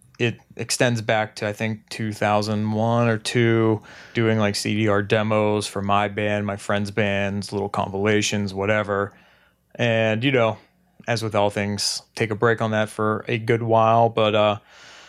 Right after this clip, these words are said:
yeah, I've been going back through now, re-releasing some old stuff that I felt people should hear,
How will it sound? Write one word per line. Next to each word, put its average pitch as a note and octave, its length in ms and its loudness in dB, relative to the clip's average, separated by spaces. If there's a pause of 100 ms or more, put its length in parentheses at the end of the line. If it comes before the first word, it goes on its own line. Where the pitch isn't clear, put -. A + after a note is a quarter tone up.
(320)
yeah, G#3+ 180 6
I've C#3+ 100 -2
been C3+ 120 -4
going C3 240 4
back B2 260 2
through B2 240 -2
now, A2+ 560 2
re-releasing A#2+ 560 2
some A#2+ 180 0
old A2+ 320 4
stuff A2 420 2
that G#2+ 140 0
I G#2 100 2
felt G#2 420 0
people A2+ 340 0
should G#2+ 240 -2
hear, A2+ 560 2